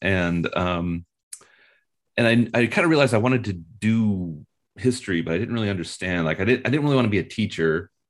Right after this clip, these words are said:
'cause by then I was already, like, a summer camp counselor and stuff. I was like, "Yeah, I don't, this is for the birds." So, um, it's like, I, I need to figure out how you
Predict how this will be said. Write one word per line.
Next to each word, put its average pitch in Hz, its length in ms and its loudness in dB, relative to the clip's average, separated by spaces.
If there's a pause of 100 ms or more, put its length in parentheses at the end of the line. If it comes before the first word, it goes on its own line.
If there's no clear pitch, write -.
(760)
'cause 87 120 -12
by 101 140 0
then 107 180 2
I 101 80 2
was 90 100 -2
already, 90 220 0
like, 80 140 -4
a 80 60 -8
summer 78 280 -6
camp 71 300 -6
counselor 82 460 -6
and 73 100 -8
stuff. - 220 -8
I - 40 -4
was 78 100 -6
like, 76 140 -12
"Yeah, 67 220 0
I 71 80 -2
don't, 65 280 -8
this - 180 -4
is 76 80 -6
for - 120 -8
the 65 80 -4
birds." 65 440 -2
So, 87 380 0 (680)
um, 85 600 2 (320)
it's - 80 -18
like, 101 100 -4
I, 92 200 0
I - 20 0
need 123 120 4
to 131 60 4
figure 147 180 2
out - 60 0
how 120 100 0
you 98 240 0